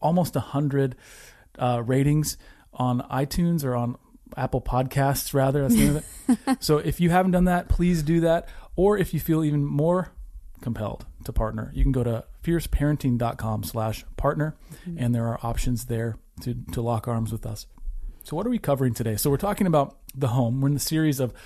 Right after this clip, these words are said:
Speaker 1: the home. Last week we talked about, uh, kind of seizing, embracing, creating those missional moments
Speaker 2: Yeah.
Speaker 1: in the home, how not to let those leak through or, or, you know, kind of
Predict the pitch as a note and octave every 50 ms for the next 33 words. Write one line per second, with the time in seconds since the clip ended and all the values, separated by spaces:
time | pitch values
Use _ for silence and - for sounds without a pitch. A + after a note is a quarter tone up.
0 | - - - - B2+ B2 G2+ A#2+ A#2+ A#2 A2+ B2 B2+ D3 D#3 - - D3 C#3 C3+
1 | - C3+ A#2+ A2 - A#2+ A2 A2+ A2 A#2 - - - - - - - - _ -
2 | A#2+ B2 - - - C3+ B2 A2 - - - C#3+ D#3+ E3 C3+ D#3+ D#3 D3 C3+ B2+
3 | A#2+ A#2+ B2 C3 B2 - - B2+ A#2+ A#2 - - - B2 A#2 A#2+ B2 C3+ C3+ C#3+
4 | C#3 B2+ B2 G#2+ G#2+ A#2 A#2+ C3 C#3 - - C#3+ B2+ A#2+ A2+ A2 G#2+ A2 A2 A#2
5 | B2 C3 C3+ E3 F#3+ F3 D#3+ D#3+ D#3+ - - - - - - C3+ C#3+ C#3+ C3 D3
6 | D3+ C#3+ C#3 C#3+ D3 D3 - C3 B2 B2+ B2+ - - C3+ B2 A#2+ A2 - - -
7 | - - - - - - A#2+ A#2+ B2 C3+ C#3+ C#3 - - - - B2+ B2+ C3 C3
8 | C#3 C3 A#2+ A#2 A#2+ - B2 A#2 A2+ A#2 - - B2+ A#2 A2+ A2 B2+ - C3 A#2
9 | A2+ G#2+ G#2